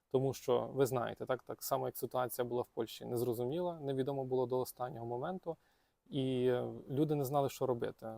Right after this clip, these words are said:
по, про продовження тимчасового захисту. І, як бачите по статистиці, зараз найбільше українців, е, зі тимчасовим захистом саме у Німеччині. І Польща вже давно в цьому списку не лідирує. Тому,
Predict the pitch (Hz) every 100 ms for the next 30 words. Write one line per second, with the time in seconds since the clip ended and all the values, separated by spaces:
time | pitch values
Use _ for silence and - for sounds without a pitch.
0 | 107 117 - - 135 - 123 123 120 120
1 | 117 117 - 120 117 113 107 - - -
2 | 110 139 127 127 123 127 120 135 135 113
3 | 120 127 - 123 156 143 - 127 127 123
4 | - 135 135 135 - - 120 - 127 165
5 | - 151 - _ _ _ _ 123 117 131
6 | 120 - 120 131 - 131 120 113 143 -
7 | 139 127 120 - 143 139 - 139 139 120
8 | 113 - 113 117 _ _ - _ _ -
9 | 127 127 120 117 120 120 127 131 156 151
10 | 135 120 127 127 127 139 135 - 131 127
11 | 120 117 110 131 120 - 139 - 127 123
12 | 120 110 110 - - - _ _ _ 156
13 | 156 117